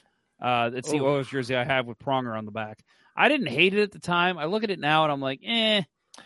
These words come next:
Speaker 1: probably
Speaker 2: Uh,
Speaker 1: should have just gone for the original." But, uh, you know, it is, this one's a little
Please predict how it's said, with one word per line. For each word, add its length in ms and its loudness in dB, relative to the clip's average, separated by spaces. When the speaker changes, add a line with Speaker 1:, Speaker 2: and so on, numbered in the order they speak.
Speaker 1:
probably 260 4
Speaker 2:
Uh, 40 2
Speaker 1:
should 100 0
have 60 -6
just 160 -10
gone 220 0
for 100 -16
the 140 -4
original." 640 -4
But, 300 -2
uh, 240 0
you 100 -8
know, 180 -6
it 140 2
is, 120 4
this 300 4
one's 200 -2
a 40 -2
little 200 -4